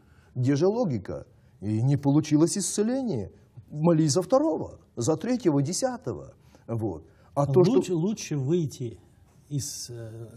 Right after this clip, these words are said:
Speaker 2: лодки своей, лучше выйти,
Speaker 1: З-
Speaker 2: будучи подвергаемым, подвергаемым и волнам,
Speaker 1: Да.
Speaker 2: и ударам, э, и, и, и чего только, и критики, куда ты пошел, куда ты полез. Побольше бы таких Петров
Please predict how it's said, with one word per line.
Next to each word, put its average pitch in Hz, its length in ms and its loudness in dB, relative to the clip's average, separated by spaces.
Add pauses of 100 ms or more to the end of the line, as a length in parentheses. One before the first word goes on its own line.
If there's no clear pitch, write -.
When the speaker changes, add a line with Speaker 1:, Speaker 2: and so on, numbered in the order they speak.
Speaker 2:
лодки 135 560 -6
своей, 107 380 -12
лучше 131 560 -6
выйти, 139 480 -8 (840)
Speaker 1:
З- 151 160 2
Speaker 2:
будучи 165 340 0
подвергаемым, 151 1200 0
подвергаемым 170 680 -2
и 226 120 -4
волнам, 160 800 -2
Speaker 1:
Да. 113 240 -4 (400)
Speaker 2:
и 202 100 2
ударам, 175 960 2
э, 139 340 -8
и, 220 160 0
и, 208 360 -2
и 151 40 0
чего 233 460 -6
только, 208 300 -8
и 190 120 -2
критики, 185 600 -2
куда 185 420 -2
ты 196 160 -4
пошел, - 400 -6
куда 185 240 -4
ты 190 120 -10
полез. 156 440 -8 (460)
Побольше 185 500 0
бы 165 140 -2
таких 147 380 -8
Петров 165 540 -4